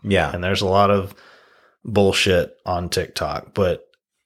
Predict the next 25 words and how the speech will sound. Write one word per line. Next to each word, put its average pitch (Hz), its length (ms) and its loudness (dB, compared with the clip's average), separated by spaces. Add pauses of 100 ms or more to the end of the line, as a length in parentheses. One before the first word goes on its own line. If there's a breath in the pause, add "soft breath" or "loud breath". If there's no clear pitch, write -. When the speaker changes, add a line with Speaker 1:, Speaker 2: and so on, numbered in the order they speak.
(600)
Speaker 2:
there's 95 420 0
also 95 640 2
a 92 180 -2
lot, 90 520 2
a 90 60 2
lot, 87 340 0
a 87 100 0
lot 87 760 2
of 82 200 -4
valuable 85 680 -4
content. 78 640 -10
I've 101 180 2
Speaker 1:
Yeah. 147 140 4
Speaker 2:
learned 80 260 -6
so 104 580 2
much 87 400 -4
from 85 260 -6
TikTok. 87 560 -2
I 87 40 -2
was - 140 -2 (280 soft breath)
talking 90 280 -2
to 85 60 -4
somebody 85 380 0
about 82 320 0
it, - 160 -6